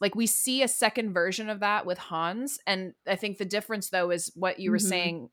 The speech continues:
Speaker 1: about, like, Andreas Deja's challenge was to make it obvious to a child that he's still the villain. Like, Hans, they fooled everybody. They took
Speaker 2: Mm-hmm.
Speaker 1: it. They, it was Gaston two point oh, Gaston on acid.
Speaker 2: You know, that would have been,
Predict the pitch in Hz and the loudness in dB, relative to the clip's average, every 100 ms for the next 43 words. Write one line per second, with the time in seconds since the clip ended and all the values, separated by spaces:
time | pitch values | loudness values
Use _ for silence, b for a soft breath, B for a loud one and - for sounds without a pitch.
0 | _ - 185 185 170 175 170 - 175 190 | _ -4 4 4 4 0 -2 -2 -2 0
1 | 208 202 190 170 175 165 - - - 196 | 0 0 -6 0 2 0 -2 -10 0 2
2 | 190 175 165 165 170 - 185 175 185 165 | 2 0 -4 -4 -2 -2 -2 -4 -2 4
3 | 170 175 170 - - 170 - 160 156 175 | 4 4 0 -2 -4 -6 -2 0 2 2
4 | 190 160 - 170 - 175 165 147 147 165 | 0 -2 -2 -8 -4 -4 -4 -4 -2 0
5 | 247 170 - 156 233 427 247 294 - 480 | 0 -2 0 4 4 4 2 4 10 10
6 | 190 175 180 160 135 104 - 190 190 226 | 8 4 0 -2 -6 -8 -10 2 6 8
7 | 254 262 - 254 214 196 180 190 _ _ | 8 4 6 6 8 6 6 2 _ _
8 | _ - 196 196 202 - 208 226 247 226 | _ 2 2 4 -2 0 2 2 0 -4
9 | 247 226 214 190 180 196 220 190 202 - | -4 -4 -2 0 0 0 -2 2 2 4
10 | 208 175 175 190 208 220 214 214 247 240 | 2 2 4 4 4 2 2 6 8 10
11 | 247 247 277 269 226 247 240 226 220 202 | 12 12 12 12 10 8 8 8 4 2